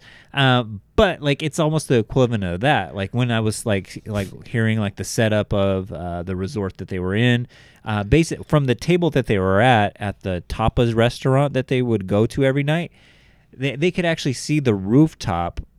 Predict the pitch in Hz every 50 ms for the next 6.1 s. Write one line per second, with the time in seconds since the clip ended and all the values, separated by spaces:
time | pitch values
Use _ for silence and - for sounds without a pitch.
0 | _ - 101 101 98 95 95 101 - 92 101 107 104 101 92 - _ _ - -
1 | - 107 113 113 117 - - 165 160 160 131 110 101 92 85 - - 120 113 98
2 | 95 92 92 104 101 98 110 120 117 - - 107 101 98 98 95 90 78 107 101
3 | 92 - - 107 110 104 95 90 90 87 90 87 85 85 87 73 73 87 87 87
4 | 87 - _ _ _ _ _ _ _ - 104 104 104 104 - _ - 135 127 117
5 | 110 101 98 107 107 98 - - 104 98 95 - 92 - 95 92 92 92 90 87
6 | 90